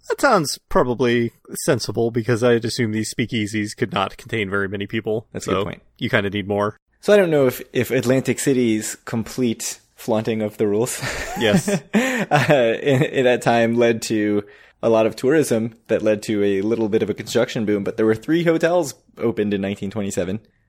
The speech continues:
Speaker 2: All of them, as you noted before the show, very attractive looking buildings, I think.
Speaker 1: Yes, they were quite ugly. Although the Lafayette, I had to say, I thought the picture looked pretty good, but it was obviously from way after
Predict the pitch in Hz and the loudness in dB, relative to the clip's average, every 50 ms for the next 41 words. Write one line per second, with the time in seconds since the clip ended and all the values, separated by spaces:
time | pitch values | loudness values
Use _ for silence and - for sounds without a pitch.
0 | _ _ - 107 131 151 147 123 107 120 117 113 110 101 104 104 110 117 120 120 | _ _ 0 2 4 4 4 4 2 2 2 2 2 0 0 -2 -2 -2 0 0
1 | 113 110 104 95 92 92 92 98 101 104 113 - _ - 101 101 110 107 101 98 | 0 0 0 0 0 0 0 -2 -2 -4 -8 -14 _ -8 -4 0 0 0 0 0
2 | - 101 87 87 87 98 - - 110 101 104 107 123 123 120 113 107 104 101 95 | 0 -2 -4 -4 -4 -8 -10 -14 -16 -6 0 4 4 6 6 4 4 2 0 -2
3 | 95 - _ _ _ _ - - 117 - 113 101 - - 104 87 90 95 87 95 | -6 -8 _ _ _ _ -8 -6 0 0 2 0 2 0 -4 -4 -4 -6 -8 -8
4 | 87 87 87 87 87 87 85 85 82 - 82 82 - 85 82 82 - 127 113 101 | -8 -8 -6 -6 -6 -6 -6 -8 -10 -12 -12 -10 -10 -8 -10 -6 -2 -2 -2 0
5 | - 131 123 117 110 - 143 131 110 107 98 95 101 104 107 - - 175 143 156 | 2 2 2 2 2 2 2 2 4 2 2 2 0 -2 -2 -2 0 2 4 4
6 | 143 131 151 151 180 208 196 - 180 156 139 127 110 107 117 113 117 - - 127 | 4 4 4 4 6 6 4 4 4 4 4 4 4 2 2 0 -2 0 2 4
7 | 107 104 101 98 - 120 110 - 104 - 110 - - 117 104 101 - - 113 104 | 4 4 4 4 2 0 -2 -2 -2 -4 -4 -2 -2 -4 -4 -4 -2 -2 -2 0
8 | 95 110 107 101 95 101 98 95 127 120 110 92 98 98 - - 113 98 110 98 | 0 0 0 0 0 -2 -2 0 0 0 0 -2 -4 -8 -8 -8 -8 -8 -8 -8
9 | 92 92 98 95 92 95 101 101 - - 139 147 151 - | -6 -4 -2 0 0 0 -2 -4 -4 -4 -4 -4 -4 -6